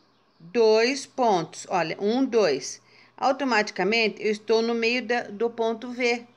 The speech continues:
Então, eu venho aqui, laço o fio,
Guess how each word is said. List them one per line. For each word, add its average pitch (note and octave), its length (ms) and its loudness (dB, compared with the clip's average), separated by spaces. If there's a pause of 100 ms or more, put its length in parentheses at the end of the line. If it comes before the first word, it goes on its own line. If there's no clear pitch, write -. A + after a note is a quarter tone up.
(880)
Então, G#3 320 2
eu G#3+ 160 2
venho F#3+ 240 2
aqui, G3+ 580 -2 (720)
laço A3 600 0
o B3+ 40 -2
fio, A3+ 480 2